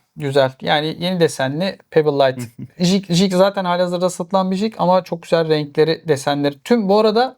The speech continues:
Speaker 1: tüm yeni renklerin, eski ve yeni renklerin pul deseni küçültüldü. Yani büyük pullar,
Speaker 2: Hı
Speaker 1: e,
Speaker 2: hı.
Speaker 1: içeriyordu. Daha parlak, daha küçük pullar. Ben bunu daha çok beğendim.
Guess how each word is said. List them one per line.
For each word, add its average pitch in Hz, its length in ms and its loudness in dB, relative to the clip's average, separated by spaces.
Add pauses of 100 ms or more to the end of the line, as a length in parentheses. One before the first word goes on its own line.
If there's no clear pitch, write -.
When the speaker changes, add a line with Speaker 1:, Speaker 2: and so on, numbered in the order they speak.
(120)
Speaker 1:
tüm 240 400 -2
yeni 165 260 4
renklerin, 156 640 0 (280)
eski 175 320 0
ve 247 60 4
yeni 196 200 2
renklerin 185 520 -2 (640)
pul 214 200 4
deseni 190 320 2
küçültüldü. 170 540 0
Yani 151 400 2 (100)
büyük 196 340 0
pullar, 143 380 2 (240)
Speaker 2:
Hı 135 60 -4
Speaker 1:
e, 131 40 0
Speaker 2:
hı. 139 140 2
Speaker 1:
içeriyordu. 160 520 0
Daha 180 260 2
parlak, 175 340 -2
daha 165 180 0
küçük - 220 -20
pullar. 180 340 -2 (100)
Ben 156 200 0
bunu 165 140 -2
daha 160 140 2
çok - 260 -6
beğendim. 135 440 -2